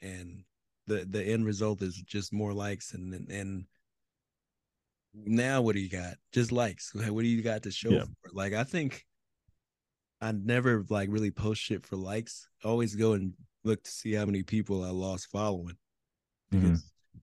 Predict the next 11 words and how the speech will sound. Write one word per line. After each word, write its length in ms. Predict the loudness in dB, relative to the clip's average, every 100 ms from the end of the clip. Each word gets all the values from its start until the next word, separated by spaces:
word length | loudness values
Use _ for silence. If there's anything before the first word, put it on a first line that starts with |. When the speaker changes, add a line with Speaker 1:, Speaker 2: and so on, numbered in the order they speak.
| 0
Speaker 1:
to 100 | 4
me, 140 | 6
that's 200 | 6 4
more 200 | 4 2
important, 500 | 2 4 4 2 0
kinda. 460 | 2 2 0 -4 -10 _ _ _ _ _ _ _ _
Um, 560 | -2 0 -2 -4 -6 -12 _ _ _ _ _ _ _ _ _ -12
maybe 380 | -2 2 4 4
I'm 140 | 2
saying 380 | 0 0 2 0
shit 400 | -2 -2 -2 -2